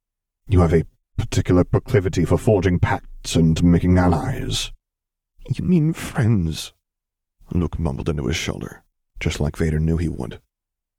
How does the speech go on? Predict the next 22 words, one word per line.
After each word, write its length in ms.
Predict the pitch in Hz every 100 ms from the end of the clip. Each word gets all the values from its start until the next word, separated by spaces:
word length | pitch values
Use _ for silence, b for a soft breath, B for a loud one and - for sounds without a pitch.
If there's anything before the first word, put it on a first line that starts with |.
| _ _
"As 340 | 104 92 92 110
you 200 | 113 123
say, 460 | - - 131 - - - -
little 280 | - -
one," 500 | 76 - - - - - - - - _ _ _ -
he 140 | 71
continued 420 | 71 73 65 62
in 100 | 71
a 60 | 78
teasing 440 | - 80 71 62
tone, 440 | 82 76 73 69 - _ _ _ _ _
poking 220 | 85 82
the 60 | 82
child 280 | - 82 80
in 80 | 82
the 80 |
sides 540 | 82 - 87 87 80 -
and 100 | 82
earning 200 | 87 82
a 80 | 87
watery 400 | 87 90 85 85
giggle. 420 | 80 92 90 101